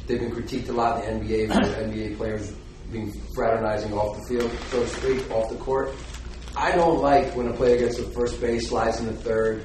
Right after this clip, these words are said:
and you can see that he's very close with the guy on the opposing team. And even since the eighties, I've seen change in that.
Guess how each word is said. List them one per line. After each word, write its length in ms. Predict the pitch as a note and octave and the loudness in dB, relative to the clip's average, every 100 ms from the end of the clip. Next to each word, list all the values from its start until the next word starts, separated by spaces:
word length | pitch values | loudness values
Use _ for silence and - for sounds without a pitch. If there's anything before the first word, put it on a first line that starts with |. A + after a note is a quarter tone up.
| - | -8
and 140 | A2+ A2+ | -4 -4
you 60 | A2 | -4
can 120 | A2 | -6
see 220 | - B2+ | -4 -2
that 120 | A#2 A2 | 0 0
he's 100 | A2 | 2
very 180 | A2+ A2+ | 2 2
close 520 | - A#2 A2 - - - A2+ | 2 2 2 0 -8 -10 -6
with 160 | A2 | -4
the 80 | - | -2
guy 260 | A2 A2 G#2+ | 0 0 0
on 80 | |
the 60 | G#2 | -2
opposing 360 | G#2+ G#2 G2+ G#2 | -2 -2 -2 -6
team. 180 | A2+ G#2 - - - - - B2+ | -6 -6 -6 -4 -6 -6 -4 0
And 200 | C3+ D3+ | 4 6
even 180 | D#3 D3+ | 6 4
since 260 | D3+ - | 2 2
the 140 | C3 - | 2 4
eighties, 440 | C#3 C3+ G#2 G2+ - A2+ | 6 4 2 -4 -6 -2
I've 160 | A2+ - | -2 0
seen 200 | C3 A2 | -2 -2
change 420 | - C3+ C3+ B2 - | -2 0 0 0 -2
in 100 | - | -6
that. 140 | - | -8